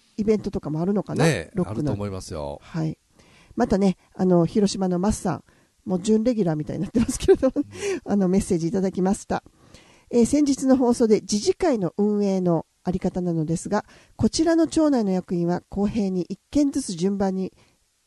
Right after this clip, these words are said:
Speaker 1: 受け持っていただくようになってますと。よっぽどの事情がない限りは、あ、よっぽどの事情があれば別なのですが、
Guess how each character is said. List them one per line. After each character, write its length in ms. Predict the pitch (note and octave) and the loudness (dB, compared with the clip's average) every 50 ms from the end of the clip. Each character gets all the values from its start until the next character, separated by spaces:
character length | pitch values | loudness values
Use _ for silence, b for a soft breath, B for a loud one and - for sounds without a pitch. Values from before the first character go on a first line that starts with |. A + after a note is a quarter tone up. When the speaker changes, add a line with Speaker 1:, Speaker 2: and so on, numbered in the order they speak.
| _ _ - | _ _ -6
Speaker 1:
受 200 | G3 - - F#3+ | -2 0 0 0
け 20 | |
持 120 | F#3 F#3+ F#3+ | 0 0 -2
っ 20 | |
て 240 | - _ _ - E3 | -4 _ _ -8 -8
い 100 | - - | -6 -4
た 120 | - F3 | -4 -2
だ 100 | E3+ E3+ | -2 -2
く 120 | - - F3 | -4 -4 -6
よ 60 | F#3 | -4
う 20 | |
に 60 | A3 | -4
な 60 | G#3+ F3 | -4 -6
っ 20 | |
て 120 | - D3+ | -6 -8
ま 120 | C3 C#3+ D3+ | -10 -10 -10
す 100 | - - | -12 -16
と。 100 | - - - b b b b b b b b - | -20 -20 -20 b b b b b b b b 0
よ 100 | A3 G#3 | 0 0
っ 60 | - _ | 2 _
ぽ 120 | - D4 | -2 0
ど 100 | C4+ D4 | 2 2
の 140 | C#4+ D4 C#4 | 2 2 2
事 120 | B3+ C4 | 0 0
情 120 | B3+ C#4 C4+ | 0 2 2
が 100 | C4 C4 | 2 0
な 120 | C4 C4 B3 | -2 -2 -4
い 380 | - _ _ _ _ G3+ F3 - | -6 _ _ _ _ -10 -10 -6
限 300 | - F3+ D#3+ D#3+ - E3+ | -6 -6 -6 -6 -6 -6
り 160 | D3+ D3 C#3 - | -6 -6 -6 -4
は、 220 | - F#3+ - - | -4 -4 -4 -4
あ、 60 | E3 D#3+ | -4 0
よ 120 | E3+ F#3 | 0 0
っ 60 | G3 - | 0 -2
ぽ 80 | - A#3+ | -4 -2
ど 120 | B3 C#4 | 0 -2
の 60 | C4 | -2
事 120 | A3 A#3 B3 | 0 0 2
情 160 | C4 B3 B3 | 4 4 4
が 140 | C4 C4+ - | 2 0 0
あ 80 | - A3 | 0 0
れ 80 | G#3 | 0
ば 120 | F3 G#3 G3 | 0 -2 -2
別 200 | E3 - - G#3+ | -4 -4 -4 -4
な 100 | F#3+ F#3 | -2 -2
の 120 | F3+ D#3+ | -2 -4
で 80 | D3 D3+ | -4 -8
す 160 | - - C#3+ | -8 -6 -6
が、 140 | G3 A3 | -8 -8